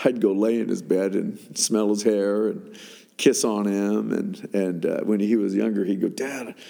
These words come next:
I can tell when you've done a funeral, you keep coming into our rooms and laying in bed with us." I'm like,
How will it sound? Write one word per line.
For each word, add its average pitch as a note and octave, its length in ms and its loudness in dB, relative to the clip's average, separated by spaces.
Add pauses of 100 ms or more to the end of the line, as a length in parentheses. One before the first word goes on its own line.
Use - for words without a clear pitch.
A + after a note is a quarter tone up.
(400)
I B2 160 -8
can A#2+ 200 -2
tell C#3 260 2
when A2+ 140 0
you've A#2+ 160 0
done B2+ 180 2
a B2 60 0
funeral, A#2+ 440 0
you A2 120 2
keep B2 300 -2
coming B2 340 0
into A#2+ 260 2
our B2+ 140 0
rooms A#2 520 0
and G2+ 160 0
laying A#2+ 220 2
in B2+ 100 0
bed C#3 200 2
with A#2 180 0
us." F#2+ 280 -2
I'm - 120 -4
like, - 180 -6